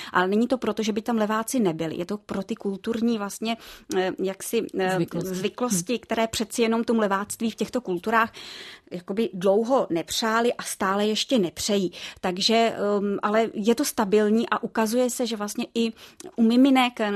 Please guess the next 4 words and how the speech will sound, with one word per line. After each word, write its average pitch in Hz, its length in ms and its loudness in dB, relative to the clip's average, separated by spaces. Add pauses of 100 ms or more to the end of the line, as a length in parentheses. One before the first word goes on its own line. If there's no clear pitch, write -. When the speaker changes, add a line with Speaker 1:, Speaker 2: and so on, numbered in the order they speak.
(140)
Speaker 1:
na 202 180 -2
ultrazvuku 240 880 0 (300)
zhruba 208 300 -2
devadesát 214 520 -2